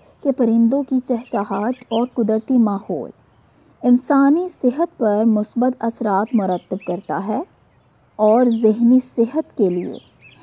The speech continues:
एक टॉनिक की तरह काम करता है, जिसे सुनकर इंसान की तबीयत हशाश बशाश हो जाती है। माहिरीन का कहना है कि तेज़ी से बदलती दुनिया के बाइस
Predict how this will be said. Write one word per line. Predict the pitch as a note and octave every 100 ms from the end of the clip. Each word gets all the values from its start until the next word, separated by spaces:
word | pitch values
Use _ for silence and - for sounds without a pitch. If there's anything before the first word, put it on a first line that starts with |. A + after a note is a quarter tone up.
| -
एक | C4 C4+ - -
टॉनिक | B3+ B3+ D#4 F4 -
की | B3+
तरह | G#3 G3 G3+ A3+
काम | - G3 F3
करता | G3 F3+ G3+ F#3
है, | F3+ F#3 - _ _ _ _ _
जिसे | A3 A#3 C4+
सुनकर | B3+ - B3 C4 B3+ A3 A3
इंसान | A3+ A3+ A3 G3 A3
की | A3 A3+ -
तबीयत | F#3 G#3 A#3 B3+ _ _ _ -
हशाश | B3 - A#3+ B3+ C#4 B3+
बशाश | G#3 G#3 F#3 G3+ - -
हो | F#3+
जाती | E3 D3 - E3 -
है। | - _ _ - - _ _ _ _ _ _ _
माहिरीन | A3+ C4 C#4+ C#4+ D4+ E4
का | D#4
कहना | D4 C4 B3 B3
है | B3+ A#3 B3+
कि | C4 C#4
तेज़ी | - B3 A3+ C4
से | C4+ A3
बदलती | G3+ G#3 A#3 B3+ C4
दुनिया | A3 G3+ G3 G3
के | A3 G#3+
बाइस | F3+ D#3+ D#3+ B3+